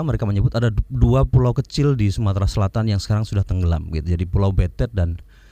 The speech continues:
apa, satu lagi Pulau Gundul gitu. Masing-masing sudah di bawah satu, eh, meter, di bawah, di bawah permukaan laut, yang satu lagi sudah tiga meter di bawah permukaan laut. Jadi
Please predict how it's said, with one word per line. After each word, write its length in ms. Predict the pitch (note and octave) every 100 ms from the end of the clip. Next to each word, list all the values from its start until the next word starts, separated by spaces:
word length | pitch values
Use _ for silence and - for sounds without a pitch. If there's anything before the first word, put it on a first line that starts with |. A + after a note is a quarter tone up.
| _ -
apa, 320 | - - - G#3+
satu 320 | - F#2+ G2+
lagi 400 | F2+ F2 G#2 G#2+
Pulau 240 | - F#2
Gundul 480 | F#2 F2+ F2 E2 D#2+
gitu. 240 | D#2 - - - - - -
Masing-masing 640 | - G2 B2+ A2+ G2+ C#3+ C#3
sudah 320 | G#2+ G2+ F#2+
di 160 | G2
bawah 240 | F#2 F#2 F#2
satu, 720 | G#2+ F#2+ - A2 G#2+ G#2 A2+ - _
eh, 160 | F#2 F2
meter, 480 | F2+ F#2 - A#2+ F#3+
di 80 | G#2
bawah, 240 | F#2+ G2
di 320 | G#2+ G2 F#2 F#2
bawah 160 | F#2 F2
permukaan 320 | F#2 F2+ F#2
laut, 320 | E2+ A2+ - - -
yang 160 | G2
satu 240 | G#2+ F#2+ G2
lagi 160 | A2
sudah 160 | - G2
tiga 240 | F#2 F2+
meter 320 | F2 E2 G2
di 80 | F#2+
bawah 240 | E2 D#2+ E2
permukaan 320 | F2 E2 E2
laut. 160 | E2+ - - -
Jadi 240 | B2 E3+